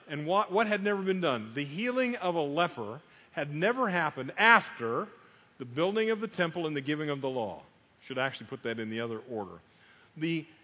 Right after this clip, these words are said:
healing of a leper had never occurred after the giving of the law and the building of the temple. The healing of a Jewish man had never occurred after the giving of the law and the building of the temple. Got that?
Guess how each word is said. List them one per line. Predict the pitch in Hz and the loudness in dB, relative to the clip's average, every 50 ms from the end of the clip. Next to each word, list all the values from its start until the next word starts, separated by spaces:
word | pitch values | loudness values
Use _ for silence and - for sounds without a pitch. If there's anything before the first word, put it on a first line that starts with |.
| - - | -18 -10
healing | - 220 254 262 262 262 254 247 | -4 -2 0 4 4 4 4 4
of | 240 202 | 4 4
a | 202 | 4
leper | 185 175 160 147 131 156 175 | 4 6 4 4 4 2 0
had | 165 156 160 156 151 | 2 2 0 0 0
never | 156 160 165 180 202 233 233 254 247 254 254 247 - | -2 0 2 4 4 4 4 4 2 2 2 0 -4
occurred | 196 170 - - - 180 196 175 131 123 120 127 147 170 190 - | -8 -10 -10 -6 -2 2 4 4 4 4 2 2 0 -2 -4 -2
after | - 185 202 220 208 - - 175 165 | 2 6 6 6 6 4 -2 -4 -2
the | 160 151 | -2 -2
giving | 147 135 139 190 208 220 220 226 | -2 2 2 2 4 4 2 2
of | 220 214 190 | 2 0 2
the | 202 | 0
law | 196 165 147 143 135 139 143 151 | 2 4 6 6 8 8 6 6
and | 165 156 151 156 | 4 2 -2 -4
the | 147 | -4
building | 131 139 151 156 151 156 151 | -2 0 0 0 0 -2 -4
of | 151 147 135 | -4 -4 -6
the | 147 | -6
temple. | - - 151 127 113 - 92 80 - - - - - - - | -6 -4 -6 -6 -6 -8 -14 -16 -18 -20 -20 -20 -20 -10 -4
The | 170 165 | -2 -2
healing | 139 123 190 240 247 240 226 220 220 | -2 0 0 0 2 4 4 2 2
of | 185 175 160 | 0 0 0
a | 165 | 0
Jewish | 160 147 131 113 120 151 262 285 269 208 - - - | 0 -2 -4 -4 2 4 4 6 6 6 4 4 -2
man | 143 143 131 127 117 113 127 156 170 - - - - | 0 0 0 2 0 0 -2 -4 -8 -12 -20 -18 -8
had | - 175 160 147 131 131 | -2 -2 -2 -2 -2 -2
never | 143 165 196 226 233 240 247 240 | 0 2 2 2 2 2 0 0
occurred | 233 240 - 180 147 120 104 101 107 127 170 - - _ _ _ _ _ _ _ _ _ _ _ _ _ - | 0 -2 -2 -2 -2 -2 -2 -6 -8 -10 -12 -16 -20 _ _ _ _ _ _ _ _ _ _ _ _ _ -2
after | 165 175 180 175 185 175 | 0 0 0 0 -2 -2
the | 151 151 | -2 -2
giving | 139 139 180 190 208 214 | 0 2 2 2 2 2
of | 220 208 190 | 0 0 0
the | 196 | -2
law | 170 147 135 131 135 139 | 0 2 2 4 4 2
and | 139 135 135 | 2 -2 -4
the | |
building | 131 131 139 135 135 135 | -2 -2 -2 -2 -2 -2
of | 131 127 | -4 -6
the | 123 127 | -8 -8
temple. | - 135 120 95 87 85 - - _ _ _ _ _ _ _ _ _ _ _ _ _ _ _ _ _ _ _ _ _ | -10 -10 -12 -12 -14 -18 -20 -20 _ _ _ _ _ _ _ _ _ _ _ _ _ _ _ _ _ _ _ _ _
Got | - 123 123 120 | -12 -12 -10 -10
that? | - 147 151 | -10 -10 -12